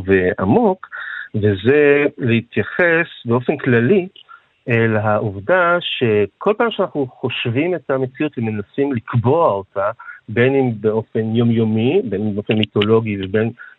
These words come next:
אם באופן מדעי, אנחנו תמיד, אה, משתמשים ב-, יש לנו מסגרות שאיתן אנחנו עושים את הסדר, שבתוכן אנחנו מסדרים את הדברים, והמסגרות הללו הן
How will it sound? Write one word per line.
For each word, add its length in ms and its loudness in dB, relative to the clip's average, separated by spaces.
אם 100 0
באופן 520 0
מדעי, 420 4
אנחנו 720 4
תמיד, 520 2
אה, 140 2
משתמשים 1000 0
ב-, 260 -6
יש 100 0
לנו 140 4
מסגרות 720 2
שאיתן 420 0
אנחנו 260 -2
עושים 280 -4
את 140 -4
הסדר, 400 -6
שבתוכן 720 -2
אנחנו 200 0
מסדרים 440 -4
את 100 -10
הדברים, 420 -2
והמסגרות 1200 -2
הללו 480 0
הן 160 -4